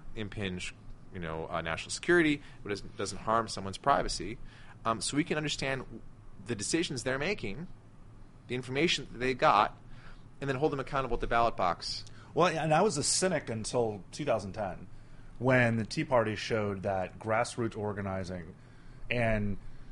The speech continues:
Speaker 2: you know, mobilization of just pissed off people could make a dramatic change
Speaker 1: Yeah.
Speaker 2: in the way the politics work.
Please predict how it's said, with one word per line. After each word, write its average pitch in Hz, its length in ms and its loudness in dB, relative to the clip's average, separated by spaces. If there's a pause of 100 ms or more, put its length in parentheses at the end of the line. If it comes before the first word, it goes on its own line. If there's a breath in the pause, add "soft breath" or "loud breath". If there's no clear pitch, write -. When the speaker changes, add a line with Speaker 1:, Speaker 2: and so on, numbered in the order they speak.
(260 loud breath)
Speaker 2:
you 117 80 -6
know, 101 220 -2
mobilization 113 840 2
of 98 100 -4
just 92 220 -8
pissed - 320 -4
off 107 220 2
people 101 360 -4
could - 160 -4
make 95 180 -2
a 98 40 -4
dramatic 95 460 -2
change 90 440 -6
Speaker 1:
Yeah. 110 240 -4 (340 loud breath)
Speaker 2:
in 110 360 2
the 110 120 4
way 101 220 4
the 98 100 2
politics 151 560 0
work. 95 200 -6